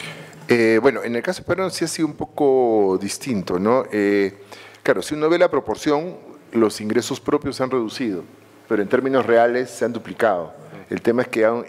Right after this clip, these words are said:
se han incrementado tanto las transferencias inter-, intergubernamentales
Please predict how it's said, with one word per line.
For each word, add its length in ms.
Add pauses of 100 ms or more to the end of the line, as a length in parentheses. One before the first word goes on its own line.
se 140
han 100
incrementado 480
tanto 320
las 100
transferencias 680
inter-, 420
intergubernamentales 1200